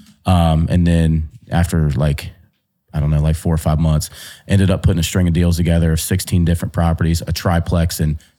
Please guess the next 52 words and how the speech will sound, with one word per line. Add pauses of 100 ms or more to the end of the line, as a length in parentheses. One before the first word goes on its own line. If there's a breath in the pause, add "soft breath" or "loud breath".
(160)
Asheville,
Ohio.
It's
actually
on
the
main
drag
of
Asheville,
Ohio. (340 loud breath)
Fun
fact,
too,
the
oldest
standing
structure
in
Asheville,
Ohio,
in
Pickaway
County,
Ohio, (500 loud breath)
is
on
my
property.
It's
an
old
barn
built
in,
like, (340)
seventeen
ninety
or
eighteen,
I
don't
even
know. (200)
They
won't
let
me
tear
it
down.
But